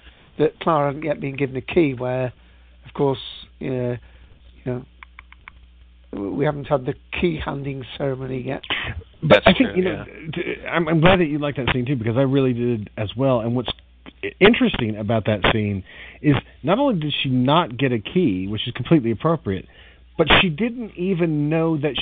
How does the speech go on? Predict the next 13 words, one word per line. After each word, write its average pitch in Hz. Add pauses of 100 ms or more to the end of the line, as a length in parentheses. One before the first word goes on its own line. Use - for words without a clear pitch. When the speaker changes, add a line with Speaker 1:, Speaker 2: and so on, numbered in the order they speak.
Speaker 2:
she 156
needed 165
to 151
have 196
a 190
key. 90 (200)
Speaker 3:
Yeah. 110
Speaker 2:
Which, 98 (840)
to 180
be 220
honest 277
with 180
you 160